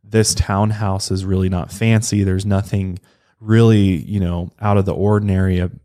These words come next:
that makes it cooler than something else or anything like that. It's very plain. To me, it still looks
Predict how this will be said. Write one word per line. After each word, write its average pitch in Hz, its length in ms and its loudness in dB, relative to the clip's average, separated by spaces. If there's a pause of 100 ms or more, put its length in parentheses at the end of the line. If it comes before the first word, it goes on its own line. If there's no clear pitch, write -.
(140)
that 92 400 -4
makes 101 340 -6
it 82 180 -4 (360)
cooler 127 380 2
than 104 160 2
something 95 340 -4
else 101 280 0
or 98 40 2
anything 101 260 -2
like 90 200 -8
that. 107 240 0
It's 92 200 -6
very 98 280 -4
plain. 98 600 -4 (800)
To 120 100 0
me, 127 280 2
it 101 100 0
still 110 300 0
looks - 520 -2